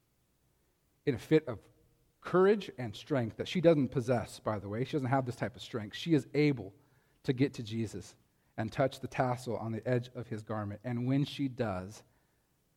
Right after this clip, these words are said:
she's made well. She's made whole again.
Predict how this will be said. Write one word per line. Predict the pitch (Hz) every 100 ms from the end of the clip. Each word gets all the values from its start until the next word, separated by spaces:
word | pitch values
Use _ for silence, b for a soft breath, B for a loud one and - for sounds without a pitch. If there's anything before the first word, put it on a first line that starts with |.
| _
she's | - 113 98
made | 101 87
well. | 85 - _ _ _ _ _ _ _ _ _ _ _ _ _ _ _ _ _ _ _ _ -
She's | - 117
made | 123 110
whole | - - 139 113 -
again. | 101 82 90